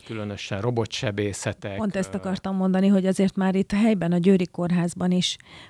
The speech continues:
Speaker 2: kopogtat, több osztály
Speaker 1: Abszolút,
Speaker 2: ajtaján is
Speaker 1: abszolút,
Speaker 2: itt van, jelen
Speaker 1: abszolút,
Speaker 2: van
Speaker 1: így,
Speaker 2: és,
Speaker 1: így
Speaker 2: és
Speaker 1: van, így van, a
Speaker 2: használva
Speaker 1: robotsebészet
Speaker 2: van.
Speaker 1: kapcsán.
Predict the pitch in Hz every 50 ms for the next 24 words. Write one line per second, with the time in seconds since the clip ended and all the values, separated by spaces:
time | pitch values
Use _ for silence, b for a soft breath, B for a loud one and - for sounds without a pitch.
0 | B _ - 208 - - 175 - - - 180 190 - _ - 202 185 170 185 196
1 | - - - 180 135 - 185 185 185 196 - - 196 185 180 180 180 185 190 190
2 | - - 196 196 202 - - 185 185 190 190 196 196 190 185 175 180 180 175 180
3 | 180 180 180 185 - - - - 202 196 185 202 - 101 185 185 104 98 98 180
4 | 180 185 185 180 113 107 104 104 - - - 110 95 - - - 98 95 95 -
5 | 190 - _ _ - 104 - - _ - - 104 92 95 98 101